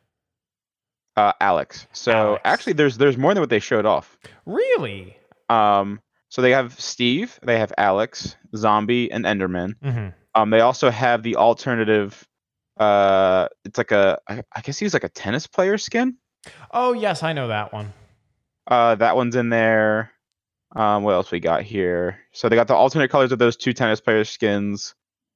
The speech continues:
Speaker 1: Uh, then there's one that's, like, I, I wanna say it's, like, a, a Scottish. He's, like, orange hair and looks like he has, like, a, a kilt pattern on. Um,
Speaker 2: Ah,
Speaker 1: and then
Speaker 2: yes.
Speaker 1: there's one that's, like, they have, like, it's a girl with, like, a headdress and it's, like, yellow and blue. It's very regal looking.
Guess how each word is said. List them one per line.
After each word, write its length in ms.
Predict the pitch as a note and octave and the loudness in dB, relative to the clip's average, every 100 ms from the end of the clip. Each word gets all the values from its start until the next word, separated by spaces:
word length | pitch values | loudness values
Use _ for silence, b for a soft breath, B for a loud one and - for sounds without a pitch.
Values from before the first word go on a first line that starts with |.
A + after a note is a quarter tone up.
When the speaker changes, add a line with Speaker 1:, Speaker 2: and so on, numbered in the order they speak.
| _ - | _ 0
Speaker 1:
Uh, 160 | G#2+ | 2
then 100 | G2+ | 2
there's 240 | A2 G#2+ A2 | 2 0 -2
one 140 | A2 | -2
that's, 180 | G#2+ - | 0 2
like, 400 | G2+ F#2+ - - _ _ _ _ _ A2 | 2 2 -4 -16 _ _ _ _ _ -6
I, 160 | G#2 - _ - | -6 -12 _ -2
I 60 | |
wanna 220 | G2+ A#2 | 0 0
say 180 | A#2+ B2+ | 2 2
it's, 100 | A2+ | 2
like, 120 | B2 | 0
a, 280 | A2 F#2 F2 - | 0 2 2 -2
a 80 | E2+ | -8
Scottish. 720 | - - F#2+ A2+ A#2+ - - _ _ | -8 0 0 0 -4 -12 -20 _ _
He's, 100 | A2+ | -4
like, 180 | G#2 - | -2 0
orange 360 | G#2+ A2+ - | 0 -2 -6
hair 340 | - A#2 A2 A2 | -2 2 4 2
and 180 | - | 0
looks 140 | G#2+ G#2+ | -4 -2
like 60 | |
he 60 | A2+ | 0
has, 80 | G#2+ | 0
like, 100 | F#2 | 0
a, 280 | F2+ F2 F#2 b b _ - | 2 0 -2 b b _ -10
a 80 | - - | -10 -4
kilt 280 | B2 A#2 | -4 -4
pattern 440 | - B2+ B2 C3+ C#3 _ _ | -2 0 0 -2 -8 _ _
on. 220 | C3 C3 | 0 0
Um, 80 | D3 - _ _ _ _ _ B B - | -2 -10 _ _ _ _ _ B B 0
Speaker 2:
Ah, 300 | G#2+ G2 F3+ | 2 4 2
Speaker 1:
and 120 | E3+ | 2
then 80 | D#3+ | 2
Speaker 2:
yes. 280 | D3 G#2+ G#2+ | 4 4 2
Speaker 1:
there's 240 | G#2+ - | 0 0
one 280 | A#2 A#2 A2+ | 0 2 2
that's, 260 | A2 - | -2 0
like, 440 | A2+ G2+ G2+ - - _ _ _ | 2 2 2 -4 -20 _ _ _
they 80 | A#2+ | 0
have, 120 | A2+ | 2
like, 200 | G#2+ G#2 - | 2 -2 -4
it's 120 | - | -6
a 40 | |
girl 240 | F#2+ G#2+ G#2+ | 0 2 2
with, 80 | G2+ | 2
like, 120 | F#2 | 0
a 40 | |
headdress 640 | F2+ G#2+ G#2 G#2+ G#2 G2+ | 0 -2 2 2 2 0
and 80 | G2 | -4
it's, 100 | F#2 | -4
like, 140 | F#2+ E2 | -4 0
yellow 280 | G2 G2 | 2 2
and 120 | F#2+ F#2+ | 0 0
blue. 140 | G2+ | 0
It's 100 | F#2+ | 2
very 160 | G#2 G2 | 0 0
regal 340 | F#2+ F#2+ G2 | -2 0 2
looking. 380 | G2 G2 G2+ | 2 0 -4